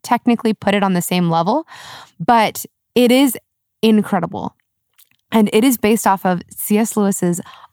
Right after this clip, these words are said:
autobiography called Surprised by Joy. And when I heard that, I obviously just, like, laughed because I feel like we go through s-, little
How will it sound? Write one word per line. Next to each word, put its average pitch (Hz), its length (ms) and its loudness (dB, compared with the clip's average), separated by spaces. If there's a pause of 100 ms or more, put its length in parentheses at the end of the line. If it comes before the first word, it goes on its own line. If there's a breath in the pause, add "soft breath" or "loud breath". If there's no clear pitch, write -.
autobiography 190 800 -2
called 175 260 -4
Surprised 180 800 -2
by 160 180 -6
Joy. 87 400 -4 (420 loud breath)
And 233 120 2
when 247 100 4
I 269 100 2
heard 254 180 0
that, 269 180 2
I 208 120 2
obviously 196 360 0
just, 190 220 -2
like, 170 140 -6 (300)
laughed 170 400 -2
because 165 480 -4 (520 loud breath)
I 196 180 2
feel 233 180 -2
like 226 180 2
we 190 220 -2
go 202 140 2
through 208 200 0
s-, 190 140 -4
little 190 540 -2